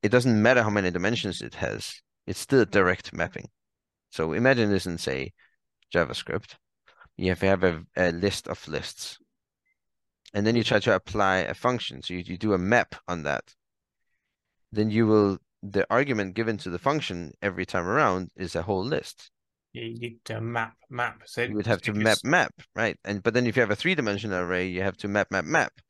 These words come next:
Speaker 1: And if you have an n-dimensional array, you don't know how many dimensions it is by the time it comes in, it gets really complicated. You probably want to do a recursive solution. Whereas in A P L,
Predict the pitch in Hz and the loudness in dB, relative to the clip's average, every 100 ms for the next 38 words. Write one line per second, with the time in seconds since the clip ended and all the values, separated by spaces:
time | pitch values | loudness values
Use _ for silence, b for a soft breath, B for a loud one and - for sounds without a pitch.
0 | B B B - 107 107 110 107 101 - | B B B -6 -6 0 2 2 -2 -2
1 | 151 170 117 98 104 92 90 92 104 127 | -2 0 -2 -4 -4 -4 -2 -2 -2 -2
2 | 95 110 131 131 107 104 101 92 92 98 | -2 0 2 2 0 -2 -6 -6 -8 -6
3 | 92 92 92 101 - 92 87 104 92 92 | -6 -6 -4 -4 -4 -6 -4 -4 -4 -6
4 | 92 123 131 101 B B B B _ _ | -4 -2 0 -2 B B B B _ _
5 | 110 - 76 - 87 80 76 90 80 - | -8 -4 -6 -6 -6 -6 -6 -8 -8 -12
6 | - - - - - 92 85 82 78 _ | -12 -12 -16 -20 -8 -6 -6 -8 -10 _
7 | - 82 - 76 80 76 78 - 95 - | -12 -12 -12 -12 -12 -10 -12 -4 -4 -4
8 | - - 73 76 - - _ _ B B | -10 -14 -12 -12 -14 -20 _ _ B B
9 | B - 101 95 98 95 - 143 104 101 | B -2 -2 0 -2 -4 0 4 4 4